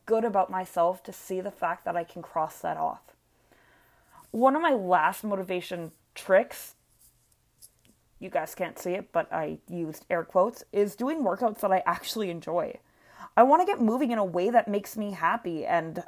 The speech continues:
feel confident. I don't want to be running. If I'm running, you should be too, because there is probably something really scary behind me.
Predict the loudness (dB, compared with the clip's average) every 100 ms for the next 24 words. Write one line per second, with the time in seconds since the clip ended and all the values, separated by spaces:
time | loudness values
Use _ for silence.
0 | -14 -16 -4 0 0 0 -2 -2 -4 -6
1 | -8 -20 _ _ _ _ _ _ _ _
2 | _ _ _ 2 4 6 6 8 8 8
3 | 4 2 -2 -8 -8 _ _ 2 6 6
4 | 10 10 10 8 6 4 4 4 4 4
5 | 6 4 2 8 10 10 6 -12 _ -16
6 | 0 2 4 2 8 8 8 4 0 0
7 | 0 0 0 0 0 2 4 6 8 8
8 | 8 4 0 -2 -2